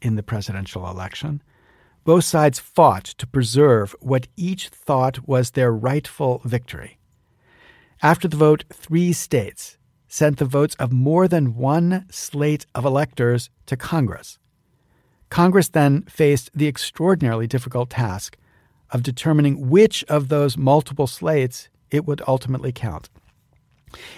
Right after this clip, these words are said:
In the end, Congress punted that decision to a special commission. By one vote, that commission selected the Republican slate in each of the three states.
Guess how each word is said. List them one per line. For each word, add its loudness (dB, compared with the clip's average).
In 0
the 0
end, 2
Congress 2
punted -2
that -6
decision -4
to -6
a 0
special -2
commission. -6
By 2
one 4
vote, 2
that 0
commission 0
selected -2
the -2
Republican -2
slate -6
in -2
each -2
of -4
the -2
three -2
states. -10